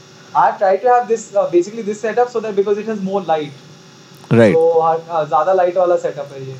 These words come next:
Speaker 1: तो इसीलिए ज़्यादा है ये।
Speaker 2: Uh, we are thirty minutes into our recording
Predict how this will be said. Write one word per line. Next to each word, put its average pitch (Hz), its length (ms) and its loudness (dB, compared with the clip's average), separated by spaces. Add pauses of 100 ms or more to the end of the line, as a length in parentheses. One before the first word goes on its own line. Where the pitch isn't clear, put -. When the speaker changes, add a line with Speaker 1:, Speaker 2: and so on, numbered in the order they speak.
Speaker 1:
तो 151 60 -14
इसीलिए 151 320 -12
ज़्यादा 131 260 -8
है 127 60 -12
ये। 123 200 -20 (600)
Speaker 2:
Uh, 127 400 6
we 143 180 8
are 147 180 2
thirty 156 280 8
minutes 156 300 6
into 139 180 8
our 123 180 6
recording 117 320 6